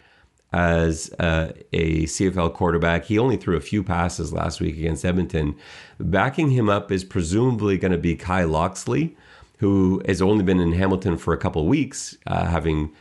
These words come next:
left Edmonton. And they just today, uh, did they, was it just today? Yeah, I think it was just today.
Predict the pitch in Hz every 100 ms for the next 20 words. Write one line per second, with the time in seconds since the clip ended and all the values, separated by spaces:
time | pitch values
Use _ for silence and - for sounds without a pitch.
0 | _ - 85 92 - 101 80 69 80 107
1 | - - - - _ _ 104 104 101 101
2 | 104 95 113 139 - - 101 107 104 85
3 | 85 85 _ _ _ _ _ _ _ _
4 | - - - - 98 104 - 107 127 175
5 | 160 135 - 117 92 - 139 147 - _
6 | _ _ _ _ _ _ _ _ _ _
7 | _ _ _ _ _ _ _ _ _ _
8 | - _ _ _ _ _ _ _ _ _
9 | - 104 92 - 165 107 95 110 - -
10 | 87 92 85 90